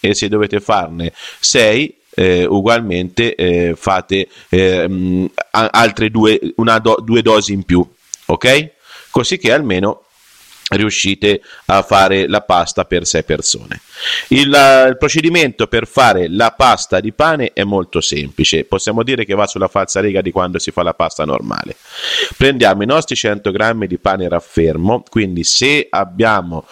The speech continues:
eh, sei persone ne prendiamo, eh, trecento grammi con tre uova, eh, con quattrocentosessanta, eh, ehm, grammi di, eh, farina e con novanta grammi di farina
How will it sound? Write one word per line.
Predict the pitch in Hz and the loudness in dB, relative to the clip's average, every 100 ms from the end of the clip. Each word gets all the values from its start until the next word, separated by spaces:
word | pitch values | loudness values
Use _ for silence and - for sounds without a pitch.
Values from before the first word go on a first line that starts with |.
| - - | -20 -8
eh, | - 90 85 85 | -2 0 0 -2
sei | - 117 113 | 0 0 0
persone | 107 101 - 131 131 | -2 -2 -2 0 -2
ne | 110 | -4
prendiamo, | 98 92 95 95 101 101 101 98 - - - | -2 0 0 0 0 0 -2 -4 -6 -20 -4
eh, | 90 87 | 0 0
trecento | - 98 - 104 98 90 92 | 0 -2 0 0 0 -2 -2
grammi | 90 87 85 87 113 151 - _ _ | 0 -2 -4 -2 -2 -2 -6 _ _
con | 107 101 92 90 87 80 - - - | 0 0 0 -2 -4 -4 -12 -20 -4
tre | - 110 | 2 4
uova, | 101 98 92 87 101 135 160 160 - - _ | 4 4 4 4 4 2 0 -6 -20 -20 _
eh, | 101 101 98 - - | 2 2 0 -4 -2
con | 117 110 95 90 | 2 2 2 -4
quattrocentosessanta, | - 107 107 104 - 113 104 98 101 - 104 101 98 - 87 76 | -2 -2 0 -4 0 0 -2 -4 -2 -2 -2 -2 -2 -2 -2 0
eh, | 62 90 87 82 85 - - - | 0 0 0 0 0 -4 -10 -2
ehm, | 92 90 90 87 90 90 90 87 87 | 0 2 0 -2 -2 -2 0 0 -2
grammi | 87 90 110 107 98 92 85 82 | -2 0 2 2 -2 -8 -8 -4
di, | 104 104 | 0 0
eh, | - 87 87 82 80 80 | 0 0 0 0 -2 -4
farina | - 95 92 92 87 104 147 165 - - - _ | -4 -2 -2 -4 -4 -2 -2 -4 -16 -20 -20 _
e | 151 147 | -2 0
con | 156 127 | 0 0
novanta | 120 147 143 127 147 | 0 0 0 0 -2
grammi | 151 107 95 95 | 0 0 -2 -4
di | 95 101 | -4 -4
farina | - 92 87 87 | -2 -4 -2 -4